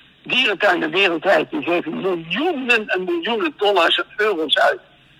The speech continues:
aan natuurbescherming. En dat wordt allemaal zomaar op een hoopje geveegd.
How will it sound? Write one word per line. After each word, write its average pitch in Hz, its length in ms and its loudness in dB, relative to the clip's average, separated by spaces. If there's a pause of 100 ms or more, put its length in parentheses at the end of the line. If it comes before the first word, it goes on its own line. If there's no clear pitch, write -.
(160)
aan - 160 0
natuurbescherming. - 1000 -4
En - 120 0
dat 170 140 -2
wordt 160 200 0
allemaal - 300 2
zomaar 151 280 -2
op - 180 -8
een - 100 -2
hoopje 160 300 -2
geveegd. - 360 -4